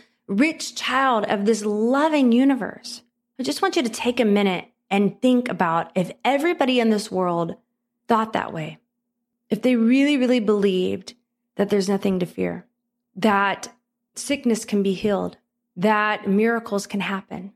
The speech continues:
that blessings are everywhere, that money is limitless,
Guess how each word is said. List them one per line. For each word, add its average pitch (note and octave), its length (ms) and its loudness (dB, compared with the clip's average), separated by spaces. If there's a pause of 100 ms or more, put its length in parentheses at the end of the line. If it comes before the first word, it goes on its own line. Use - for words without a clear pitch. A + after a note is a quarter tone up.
(500)
that G3+ 240 0
blessings G#3+ 600 -2
are F#3+ 220 -4
everywhere, G3+ 600 -8 (560)
that G3 600 0
money A3 480 4
is G3 180 -2
limitless, F#3+ 640 -4